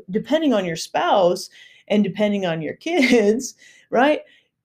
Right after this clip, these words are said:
The more time you spend in putting in extra hours at work, doing the, the kind of work that earns you a promotion, going the extra mile for your clients, all those things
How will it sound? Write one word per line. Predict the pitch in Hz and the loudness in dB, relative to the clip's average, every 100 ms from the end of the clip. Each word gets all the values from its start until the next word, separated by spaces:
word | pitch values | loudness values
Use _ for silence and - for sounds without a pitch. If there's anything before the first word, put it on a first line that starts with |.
| _ _ _ _ _ | _ _ _ _ _
The | - 240 | -2 2
more | 226 233 302 302 254 | 4 4 6 4 2
time | - - 294 359 269 | -4 -6 -2 0 0
you | 208 202 | 0 -2
spend | - - 233 302 240 185 208 240 - _ _ _ _ - | -6 -2 2 2 2 0 -4 -8 -12 _ _ _ _ -10
in | 214 170 - | -8 -8 -6
putting | 277 294 254 | -2 2 2
in | 196 - | 0 -4
extra | 240 262 - - | -8 -8 -4 -2
hours | 214 214 196 | 0 -2 -2
at | 196 | -4
work, | - 175 131 - 170 | -2 -4 -6 -12 -6
doing | - 262 320 339 320 226 | 4 4 4 0 -2 -4
the, | 190 196 180 175 - - | -2 0 2 0 -4 -12
the | 170 185 170 | -2 0 0
kind | - 247 339 302 | -4 -2 0 0
of | 208 | 0
work | 180 170 | 0 0
that | 180 175 - - | -2 -6 -6 -2
earns | 269 294 277 233 | 2 4 2 2
you | 214 | -2
a | |
promotion, | - 196 185 170 - - - - - - _ 202 | -2 -6 -6 -6 -8 -14 -16 -20 -20 -20 _ -14
going | 175 269 311 330 | 0 4 4 2
the | 285 | 2
extra | 254 247 - | 0 -2 -8
mile | 202 185 180 | -6 -6 -8
for | 175 | -8
your | 180 170 | -8 -10
clients, | - 208 170 - | -10 -10 -12 -8
all | - 262 | 0 0
those | 302 247 226 | 0 -2 -6
things | 320 359 202 160 185 | -8 -6 -6 -8 -12